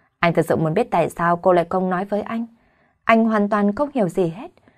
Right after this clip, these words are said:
Anh chưa bao giờ thật sự muốn biết suy nghĩ của cô mà vẫn luôn kháng cự cô. Cô rất là mệt mỏi, không muốn bỏ phí sức ở trong tình yêu không có kết quả này.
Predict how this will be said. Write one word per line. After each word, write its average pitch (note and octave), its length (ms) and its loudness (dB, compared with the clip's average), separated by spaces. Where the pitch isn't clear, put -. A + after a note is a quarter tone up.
Anh F3 180 2
chưa F3+ 120 2
bao E3+ 160 4
giờ E3 160 4
thật D#3+ 180 0
sự - 160 2
muốn E3+ 240 0
biết C#4 140 -2
suy F#3+ 140 2
nghĩ F3+ 260 0
của D#3+ 240 0
cô A3+ 220 -6
mà D#3+ 180 2
vẫn F3 280 2
luôn E3+ 260 0
kháng F3 320 -8
cự F#3 160 2
cô. F#3+ 220 -8
Cô E3+ 180 8
rất A3 180 0
là F3 100 2
mệt D#3 220 -2
mỏi, D#3+ 280 -2
không F3+ 200 6
muốn F3 220 6
bỏ F#3+ 160 6
phí D#3+ 260 2
sức G3+ 220 0
ở E3 140 8
trong E3+ 320 0
tình E3+ 220 0
yêu F3 260 4
không F3+ 200 2
có F3 180 0
kết E4 220 -2
quả G3 120 0
này. D#3+ 320 -4